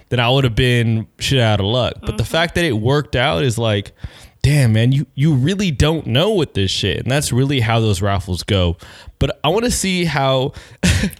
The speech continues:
Speaker 1: wanna see it from your perspective, because you were grinding for the past two days, fucking damn near being like the homeless people on the street, just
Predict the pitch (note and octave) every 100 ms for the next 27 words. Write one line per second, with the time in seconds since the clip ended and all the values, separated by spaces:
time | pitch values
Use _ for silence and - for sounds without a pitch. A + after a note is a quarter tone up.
0 | - - - E3 - A3+ D4 G3 A3+ G#3
1 | F3 D3+ D#3 F3+ D3 A#2+ - A2 - F#2
2 | G#2+ - B2 A2+ E3+ G#3+ D#3 A2 A2 G#2+
3 | C3 E3 F3 D3 B2+ G#2 A#2 A2 A#2 A2
4 | G2+ - G#2+ G#2+ G2+ G2 F#2+ - - -
5 | - - C#3+ C3+ - B2 A#2 A2 A2 G#2+
6 | G2 C#3 E3 E3+ E3 D3 A2+ C#3+ D3 C3+
7 | B2 A#2+ B2 A#2+ C3 A#2+ - C3+ - -
8 | B2 A#2+ G#2+ - B2+ B2 - A#2+